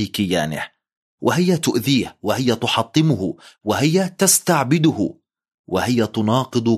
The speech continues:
كليا كل شيء قصده الله لجسد المؤمن، فالجسد للرب، وهو واحد مع المسيح. ثالثا، إن جسدك هيكل للروح القدس، إذ نقرأ في العدد التاسع عشر:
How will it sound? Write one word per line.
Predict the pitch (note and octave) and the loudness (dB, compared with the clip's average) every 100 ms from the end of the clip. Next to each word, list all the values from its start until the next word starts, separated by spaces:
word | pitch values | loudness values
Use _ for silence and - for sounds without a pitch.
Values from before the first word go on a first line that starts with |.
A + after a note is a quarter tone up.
| A2+ | 0
كليا | A#2 G#2+ D#3+ D#3 F#3 F3 - | -2 0 -2 0 -2 -4 -4
كل | - F#3+ F3+ F3 | -2 0 0 0
شيء | - F3 - C#3+ | 0 0 -2 -6
قصده | - A2 B2+ A#2 G#2 | -4 -2 0 0 0
الله | G#2+ G2 G2+ G2+ - _ _ A2 | 0 2 4 2 0 _ _ -4
لجسد | G#2+ G#2 G2 F#2+ E2+ | -2 0 0 -2 -4
المؤمن، | E2+ F#2 F#2 E2 - _ _ _ _ | -4 -6 -8 -14 -16 _ _ _ _
فالجسد | - F2 D#2+ F#2 - E2 F2+ F2+ _ _ F2 | -14 -12 -4 -2 -2 -2 -4 -6 _ _ -6
للرب، | F#2 F2 G2+ D#2 - _ _ _ _ _ _ | -4 0 -2 -2 -10 _ _ _ _ _ _
وهو | F#2+ F2 A2+ F#2 F2+ | -2 2 2 4 2
واحد | C#3 D3+ C3 A#2+ B2 A#2 _ | 0 0 -2 0 0 -4 _
مع | F2 D#2+ | -4 -2
المسيح. | F2 E2+ - - - - - _ _ _ _ - - | -2 -2 -2 -2 -8 -16 -20 _ _ _ _ -10 0
ثالثا، | E3+ F#3 D#3+ B2+ B2 A#2 - _ _ _ _ C3 | 2 2 0 0 -2 -6 -14 _ _ _ _ -4
إن | C#3 B2 | 0 0
جسدك | A2+ - G3 A#2 - | 2 2 2 0 -4
هيكل | E2+ D#2 - B2+ D#3 - C3+ C3+ | -6 -6 -2 0 0 0 0 2
للروح | G2 E2+ G2 - | 0 0 -2 -2
القدس، | F#2+ - E2 - - - - - | -6 -8 -6 -2 -2 -4 -10 -12
إذ | F2 F#2+ | -6 -4
نقرأ | G#2 A2 B2 G#2+ | -2 0 0 -2
في | F#2 | -6
العدد | D#2 G2 G2+ F2 | -4 -2 -4 -6
التاسع | - F2+ - E2+ | -4 -2 -2 0
عشر: | G#2 - C#3+ C#3+ | -2 0 -2 -4